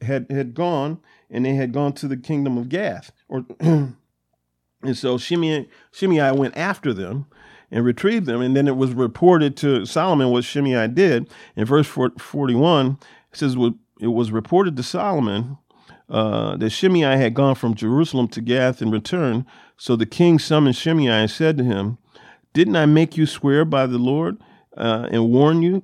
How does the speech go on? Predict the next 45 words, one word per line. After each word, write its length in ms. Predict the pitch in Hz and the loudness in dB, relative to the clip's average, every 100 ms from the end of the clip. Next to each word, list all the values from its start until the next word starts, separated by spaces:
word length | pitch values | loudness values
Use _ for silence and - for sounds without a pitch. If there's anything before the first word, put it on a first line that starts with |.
| - | -8
saying, 380 | - 139 139 127 | -2 2 2 2
on 180 | 120 | 2
that 240 | 131 143 147 | 2 0 0
day, 320 | 160 165 170 180 - _ _ | 0 2 0 -4 -10 _ _
saying, 300 | - 160 143 | -2 4 4
on 220 | 131 143 131 | 4 4 4
the 80 | |
day 220 | 123 143 165 | 4 4 4
you 160 | 170 | 2
leave 360 | 151 151 156 147 | 0 4 4 4
and 160 | 123 | 0
go 160 | 127 120 | 2 0
anywhere 440 | 151 160 151 151 | 4 2 4 0
else, 400 | 131 113 110 - - - - _ | 2 0 -2 -6 -18 -20 -20 _
know 220 | 123 139 | 2 2
for 160 | 156 147 | 2 -4
sure 340 | - 160 156 | -2 0 2
that 240 | 135 123 143 | 0 -2 -2
you 60 | |
will 120 | 127 | -2
certainly 440 | 113 - 147 135 135 | -2 -2 -2 0 -2
die. 440 | 120 104 98 117 - - - | 0 0 0 -4 -10 -20 -6
And 120 | 110 | -2
you 80 | 113 | -2
said 320 | - 135 131 | 2 0 2
to 60 | 123 | 2
me, 320 | 120 123 131 _ - | 4 2 -2 _ -8
"The 100 | - | -4
sentence 380 | 139 113 123 | -4 -4 -6
is 120 | 117 - | -6 -4
fair, 360 | 123 113 110 | -2 0 0
I 100 | 101 | 0
will 220 | 104 110 | 0 0
obey." 420 | 101 101 92 76 95 _ _ _ _ _ _ _ _ _ | -2 -2 -2 -4 -12 _ _ _ _ _ _ _ _ _
Then 300 | - 113 117 | -4 0 0
the 60 | 113 | 0
king, 420 | 147 160 170 151 | 2 2 2 0
uh, 140 | 120 107 | -4 -4
commanded, 680 | 120 127 135 139 131 127 113 | 0 2 2 2 2 0 -2
uh, 220 | 110 107 | 0 0
Benaiah, 500 | 110 120 120 110 110 | 0 2 2 2 -2
son 320 | - 123 120 | -2 0 0
of, 280 | 113 107 - | 0 -4 -12
uh, 140 | 104 107 | -8 -8
Jehoiada, 580 | 107 110 117 107 98 | -4 -2 0 0 -2